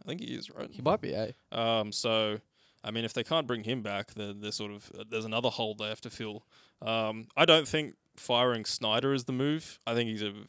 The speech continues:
Speaker 1: very good coach, and I don't think they could replace him with someone as good as easily as they can, like,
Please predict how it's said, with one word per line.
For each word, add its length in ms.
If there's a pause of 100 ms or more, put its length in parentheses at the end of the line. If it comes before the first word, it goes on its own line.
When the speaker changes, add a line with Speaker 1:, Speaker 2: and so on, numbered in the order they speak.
Speaker 1:
very 240
good 180
coach, 540 (200)
and 460
I 80
don't 180
think 200
they 140
could 200
replace 460
him 100
with 120
someone 480 (680)
as 260
good 300
as 220
easily 400
as 280
they 120
can, 140 (160)
like, 180